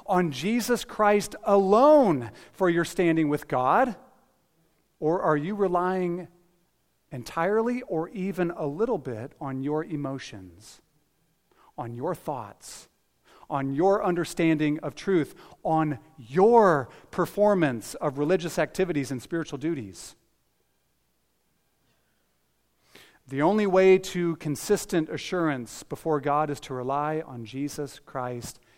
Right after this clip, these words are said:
entirely. That's why, you know,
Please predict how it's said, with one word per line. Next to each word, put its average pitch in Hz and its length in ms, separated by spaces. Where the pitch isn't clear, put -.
entirely. 185 1120
That's - 160
why, 139 460
you 135 160
know, 120 260